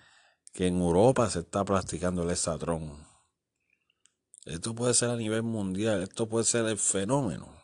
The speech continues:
el nuevo fenómeno en, en un atleta. Ahora mismo se llama Valeria.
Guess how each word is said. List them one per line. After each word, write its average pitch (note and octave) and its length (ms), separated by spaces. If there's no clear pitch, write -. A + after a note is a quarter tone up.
el F2+ 160
nuevo C3 280
fenómeno F2+ 720
en, F2+ 300
en F#2 180
un A#2 200
atleta. G2+ 720
Ahora G2 320
mismo F2 600
se D#2+ 280
llama E2+ 320
Valeria. C#2 500